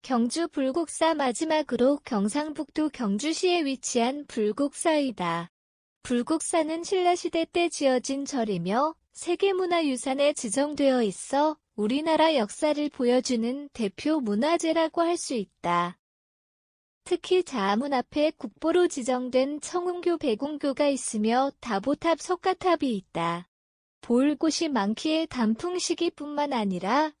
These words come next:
수학여행 현장 체험학습으로도 많이 방문하며 경주 여행을 가는 여행객의 필수 코스이다.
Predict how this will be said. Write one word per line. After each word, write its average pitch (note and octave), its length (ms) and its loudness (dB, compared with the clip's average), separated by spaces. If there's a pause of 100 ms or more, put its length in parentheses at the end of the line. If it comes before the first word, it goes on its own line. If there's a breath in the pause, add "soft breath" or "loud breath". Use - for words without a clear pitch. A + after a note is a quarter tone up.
(120)
수학여행 E4+ 760 0
현장 E4+ 460 -2
체험학습으로도 D#4+ 1120 2
많이 G#3+ 360 0
방문하며 A3+ 960 0 (200)
경주 B3 420 0
여행을 D#4 480 2
가는 C4+ 320 0
여행객의 B3+ 760 0
필수 F4 420 0
코스이다. F#3+ 960 0